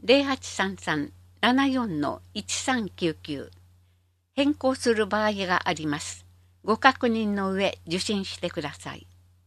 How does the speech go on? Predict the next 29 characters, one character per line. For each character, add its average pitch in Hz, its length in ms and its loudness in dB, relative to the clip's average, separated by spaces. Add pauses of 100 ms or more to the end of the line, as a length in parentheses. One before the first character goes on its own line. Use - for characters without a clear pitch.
(1040)
中 277 220 2
南 269 260 2
地 226 260 -4
域 - 380 -4 (140)
休 262 200 2
日 240 460 -4 (180)
夜 247 140 2
間 139 380 -2 (120)
子 233 140 4
ど 262 120 4
も 247 140 2
急 254 260 0
病 233 240 2
セ 208 180 -4
ン 147 100 -6
タ - 160 -10
ー。 87 160 -8 (840)
場 220 120 6
所、 247 320 -4 (380)
徳 247 260 2
山 220 260 2
中 233 300 -2
央 220 200 -2
病 214 240 0
院 160 280 -4
内。 - 240 -8 (500)
周 277 280 2
南 254 280 2
市 - 300 -6